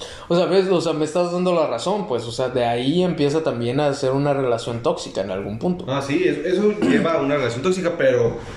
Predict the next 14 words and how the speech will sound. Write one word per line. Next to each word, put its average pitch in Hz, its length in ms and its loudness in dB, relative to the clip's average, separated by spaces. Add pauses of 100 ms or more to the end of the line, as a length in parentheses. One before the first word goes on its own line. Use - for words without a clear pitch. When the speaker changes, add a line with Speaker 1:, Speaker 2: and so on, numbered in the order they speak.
(140)
Speaker 2:
no 131 180 0
siempre 135 440 0
hacer 120 260 -2
lo 131 140 2
mismo 123 560 0
es 107 100 -6
por, 95 540 -2 (1200)
porque 95 500 -6
ya 87 600 -6
se 98 140 -8
perdió 90 220 -8
la - 60 -6
chispa, 104 320 -10
¿no? 110 120 -6